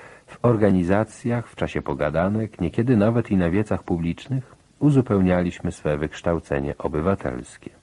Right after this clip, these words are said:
Jako ośmioklasista pojechałem na wakacje do swego przyjaciela Stanisława Frylicha, do jego rodzinnego majątku.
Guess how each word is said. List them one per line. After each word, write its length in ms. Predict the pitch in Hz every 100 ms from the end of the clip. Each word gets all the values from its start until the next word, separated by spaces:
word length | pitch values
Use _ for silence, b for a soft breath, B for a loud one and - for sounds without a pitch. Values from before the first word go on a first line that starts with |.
| _ B B B B B B
Jako 360 | 82 90 - -
ośmioklasista 880 | 143 - 151 92 85 - 127 -
pojechałem 640 | 135 104 87 - 113 120 95
na 120 | 85
wakacje 520 | 78 - 101 - 90
do 120 | 80
swego 360 | 78 - 98 90
przyjaciela 680 | - 85 78 - 113 95 73
Stanisława 800 | - 78 76 - 95 92 90
Frylicha, 760 | 85 - 87 87 104 - 73 76 B B B B B B B -
do 280 | 76 80 85
jego 420 | 87 87 87 85
rodzinnego 720 | 87 82 82 82 85 82 80
majątku. 760 | 78 85 82 69 - - -